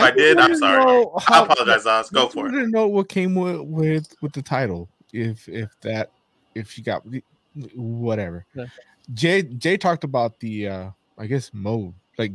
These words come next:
Speaker 1: Jay and Mo, like, butted heads on the art.
Speaker 3: A little
Speaker 1: I
Speaker 3: bit.
Speaker 1: actually, I actually liked the art, especially, like,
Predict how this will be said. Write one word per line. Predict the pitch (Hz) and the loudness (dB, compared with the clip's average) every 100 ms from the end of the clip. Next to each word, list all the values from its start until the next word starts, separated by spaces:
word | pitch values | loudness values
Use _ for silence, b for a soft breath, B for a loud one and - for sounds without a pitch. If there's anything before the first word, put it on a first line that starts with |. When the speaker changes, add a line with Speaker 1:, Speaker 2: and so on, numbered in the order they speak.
| 95 | -8
Speaker 1:
Jay | 117 127 | -4 -2
and | 113 | -2
Mo, | 113 | -4
like, | 110 101 95 113 | -4 -6 -10 -14
butted | 117 110 110 101 | -12 -6 -6 -6
heads | 117 117 104 | -4 -4 -4
on | 101 101 | -6 -8
the | - 104 | -8 -6
art. | 113 - _ _ _ | -4 -6 _ _ _
Speaker 3:
A | - | -10
little | 277 226 | -2 0
Speaker 1:
I | |
Speaker 3:
bit. | 190 | 0
Speaker 1:
actually, | 170 - 117 78 - _ _ _ _ _ | -2 -4 -8 -8 -16 _ _ _ _ _
I | 95 160 | -4 -4
actually | 175 123 90 | -4 -8 -8
liked | 82 113 135 - | -6 -4 -4 -4
the | 101 | -6
art, | - 127 113 104 | 0 0 0 -2
especially, | 113 - 147 - 147 - | -6 -2 -2 0 -4 -2
like, | 127 113 - | -4 -4 -12